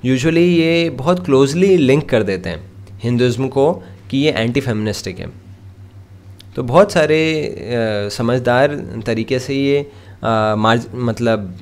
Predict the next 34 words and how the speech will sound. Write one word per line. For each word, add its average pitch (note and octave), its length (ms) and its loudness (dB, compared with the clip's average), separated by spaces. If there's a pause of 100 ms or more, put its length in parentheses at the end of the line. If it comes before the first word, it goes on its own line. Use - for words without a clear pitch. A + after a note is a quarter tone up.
अ, D2 280 -12
सेग-, A#2+ 480 -6
सेगमेंट्स D3+ 500 2
में E3 260 0
तोड़ B2+ 260 2
देते A#2 260 2
हैं - 260 -6 (260)
और B2 120 2
फिर E3+ 200 4
उन D#3+ 140 4
सेगमेंट्स C#3 420 0
को E3+ 360 2
अपोज, E3 540 4
अ, A2+ 380 -4
करवा F#2+ 340 -4
देते F2+ 240 -6
हैं F2+ 240 -10
धर्म G2 280 -8
के। F#2 180 -12 (1080)
फिर F#3+ 160 6
अगर F#3 220 4
दूसरा C#3 720 0
सबसे D3 320 0
बड़ा C3 260 6
कॉज, A#2+ 420 0
in B2 160 -2
fact D#3 260 2 (720)
ये D3 440 2
सबसे, D#3 540 -2 (460)
हम्म, A2 480 -4
अ, F#2+ 260 -6 (180)
वाइडस्प्रेड C3 580 2
कॉज A#2+ 320 2
है B2 220 -4